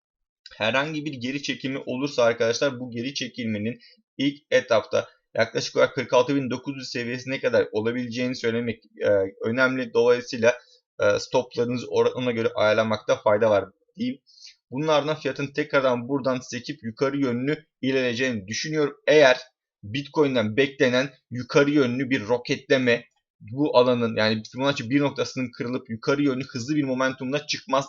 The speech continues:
isek eğer. Dolayısıyla, e, iki tane senaryo var kısa vade. İlk etap, ilk senaryo yukarı yönlü bu momentumun devam etmesi, hızlı bir şekilde kırması lazım yalnız arkadaşlar. Böyle yalpalayarak giderse düzeltmeye gider. Bu da yaklaşık olarak kırk altı bin dokuz yüz seviyesinden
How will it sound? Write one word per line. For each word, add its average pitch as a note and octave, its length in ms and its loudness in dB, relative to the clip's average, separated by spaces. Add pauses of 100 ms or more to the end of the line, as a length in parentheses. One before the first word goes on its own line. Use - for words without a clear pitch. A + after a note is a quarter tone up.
isek C#3 340 -4
eğer. A#2+ 260 6 (540)
Dolayısıyla, C3 580 0 (560)
e, A#2 160 6
iki - 200 -8
tane B2+ 180 4
senaryo B2+ 400 2
var C3 180 6
kısa - 260 2
vade. B2+ 340 4
İlk C#3+ 200 -8
etap, C3+ 320 0
ilk C#3+ 160 -4
senaryo C3+ 420 4 (240)
yukarı D3 380 4
yönlü C#3 500 0
bu C#3+ 260 -4
momentumun B2+ 540 0
devam B2 260 6
etmesi, C#3 380 -6
hızlı C3+ 300 -8
bir D#3+ 60 -2
şekilde C#3 300 0
kırması A#2 380 -4
lazım G#2 260 2
yalnız G2 200 -2
arkadaşlar. G2+ 500 0
Böyle B2+ 260 4 (320)
yalpalayarak C3 600 6
giderse D3+ 560 4 (380)
düzeltmeye B2+ 560 4
gider. C#3+ 440 4
Bu C#3+ 120 -2
da C#3+ 60 6
yaklaşık C3 440 4
olarak D3 220 2
kırk C#3 240 -2
altı B2+ 280 4
bin C#3+ 160 -2
dokuz C3+ 280 -4
yüz C3 120 -8
seviyesinden A#2+ 920 -2